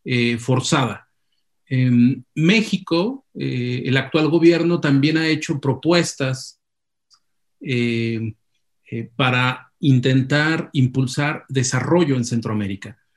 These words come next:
Em, hacia el futuro, ¿qué podemos esperar de, de, de, de estos países, eh, principalmente los, los expulsores de migrantes, como Honduras y como Guatemala,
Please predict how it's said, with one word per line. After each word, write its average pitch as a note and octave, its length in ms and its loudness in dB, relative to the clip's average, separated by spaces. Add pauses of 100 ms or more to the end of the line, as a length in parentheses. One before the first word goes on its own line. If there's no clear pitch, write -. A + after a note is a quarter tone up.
(320)
Em, A#2 600 -2 (180)
hacia C3+ 260 -2
el D3 80 4
futuro, E3+ 680 4 (440)
¿qué F3+ 140 0
podemos G#3 460 4
esperar D3+ 520 -2
de, D3 460 -4
de, B2 340 -4
de, B2 340 -6
de B2 160 -4
estos C#3 280 -6
países, C3+ 880 -6
eh, A#2+ 380 -6
principalmente D3+ 680 2
los, C3 300 -2
los B2 240 -6
expulsores C3+ 560 -4
de C3+ 80 2
migrantes, D3 500 0 (440)
como B2 260 6
Honduras C#3 640 8
y A2+ 80 -2
como A#2+ 240 0
Guatemala, C3+ 640 4